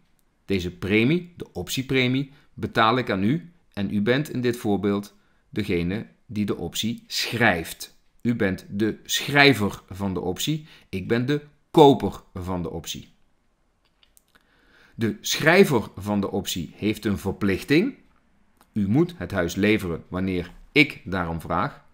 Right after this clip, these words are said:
De koper van de optie heeft een recht en betaalt daarvoor een premie.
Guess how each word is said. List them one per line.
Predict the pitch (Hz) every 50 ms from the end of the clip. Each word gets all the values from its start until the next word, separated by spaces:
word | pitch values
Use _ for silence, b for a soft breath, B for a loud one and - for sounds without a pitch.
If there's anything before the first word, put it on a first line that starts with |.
| b b b b b b b b b b b b
De | b 104 110 98 - - - - _ - - _ _ _ _ _ _ -
koper | - 139 117 113 110 - 156 151 - -
van | 113 143 147 151
de | 147
optie | - - 131 123 - - 135 131 - - _ _ -
heeft | - 113 117 117 -
een | 127 123 113
recht | 98 101 107 101 - - - - - - _ _ _ _ _ _ _ _ _ _ _
en | - 110 113
betaalt | 107 - - - 73 73 80 - - - -
daarvoor | - 95 92 - 82 78 78 78 - _ _ -
een | - 120 117
premie. | 110 98 82 76 71 71 -